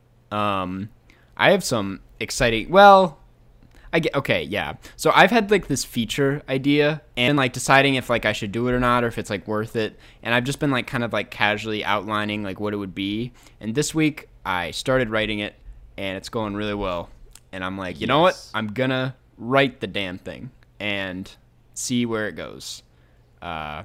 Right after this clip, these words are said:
Speaker 2: Yeah? What's, uh, do you have any information about it that you wanna share?
Speaker 1: It is like a, it's like a three-part thing. It's, like, three different,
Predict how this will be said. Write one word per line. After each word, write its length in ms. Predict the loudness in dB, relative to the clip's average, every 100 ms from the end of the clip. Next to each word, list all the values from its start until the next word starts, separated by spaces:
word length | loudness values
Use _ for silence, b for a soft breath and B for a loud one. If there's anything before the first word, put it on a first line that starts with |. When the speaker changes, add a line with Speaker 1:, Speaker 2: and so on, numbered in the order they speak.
| -8
Speaker 2:
Yeah? 340 | -2 -2 -4
What's, 340 | -6 -8 -8 -12
uh, 140 | -8 -8
do 140 | -6
you 80 | -8
have 80 | -8 -8
any 600 | -6 -4 -2 -4 -6 -10 -8
information 580 | -8 -8 -8 -8 -8 -10
about 220 | -8 -8
it 80 | -10
that 80 | -10
you 160 | -8
wanna 140 | -10 -12
share? 400 | -14 -12 -14 -18 _ -6
Speaker 1:
It 200 | 0 2
is 420 | 4 2 -2 -6 -4
like 240 | -4 -2
a, 400 | -4 -2 -6 -10 -14
it's 120 | -8
like 140 | -8
a 80 | -8
three-part 720 | -10 -6 -2 -2 2 0 0
thing. 160 | -2 -2
It's, 120 | -2 -4
like, 200 | -6 -6
three 240 | -2 -2
different, 480 | 0 -2 -2 -4